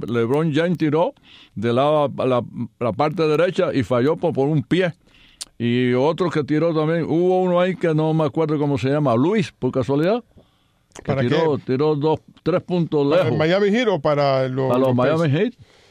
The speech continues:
Speaker 2: Eh, tiró tres puntos, ya te voy a decir qué pasó con los tiros de tres puntos.
Speaker 1: <clears throat> Por favor.
Speaker 2: Eh, Lewis, Lewis metió dieciocho puntos para el Heat y metió, este,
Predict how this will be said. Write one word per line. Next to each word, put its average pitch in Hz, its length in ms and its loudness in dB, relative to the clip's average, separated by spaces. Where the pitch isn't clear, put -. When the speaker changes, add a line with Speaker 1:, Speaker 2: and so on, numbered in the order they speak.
Speaker 2:
Eh, 156 580 0
tiró 190 560 2
tres 196 220 0
puntos, 170 520 -2
ya 165 100 0
te 147 100 -2
voy 180 200 0
a 175 80 2
decir 156 260 0
qué 170 100 -2
pasó 160 300 -2
con 147 160 0
los 135 80 -2
tiros 165 240 0
de 147 80 -2
tres 156 180 -2
puntos. 143 420 -4
Speaker 1:
<clears throat> 120 340 -2
Por 120 140 0
favor. 123 380 0
Speaker 2:
Eh, 139 600 0
Lewis, 196 800 0
Lewis 214 500 0
metió 180 320 0
dieciocho 190 500 0
puntos 180 440 0
para 151 180 0
el 143 80 0
Heat 180 400 -4
y 156 140 0
metió, 160 600 0
este, 123 840 -6